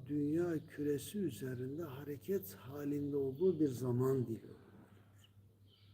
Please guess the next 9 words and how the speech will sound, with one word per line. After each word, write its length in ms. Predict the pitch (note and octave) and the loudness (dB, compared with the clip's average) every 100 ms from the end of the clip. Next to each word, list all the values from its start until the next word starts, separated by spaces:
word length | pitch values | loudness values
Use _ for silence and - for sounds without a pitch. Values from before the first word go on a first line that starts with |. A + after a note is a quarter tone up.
| _ _ - _ _ - - - | _ _ -20 _ _ -20 -20 -20
Saat 460 | - F3 C#3 C3+ - - - - - - - _ - | -6 -2 -2 -4 -12 -20 -20 -20 -20 -20 -20 _ -4
yaz 220 | F#3 D#3+ | 0 2
için 420 | D#3 - C#3 D3 D#3+ | 2 -2 -6 -6 -8
iki 220 | - C#3 | -8 -6
buçuk, 500 | C3 - F#3+ - - - - - - | -6 -6 -8 -8 -14 -20 -20 -20 -8
kış 260 | G#3+ C3+ | -6 -4
için 460 | C3 - D3+ F3+ G#3 - - - - - - | -6 -10 -8 -6 -8 -12 -20 -20 -20 -14 0
dört 480 | D#3 C#3 - - - - - | 0 0 -6 -18 -20 -20 -12
olarak 380 | D#3+ C#3+ C3 A#2+ | -4 -2 -2 -4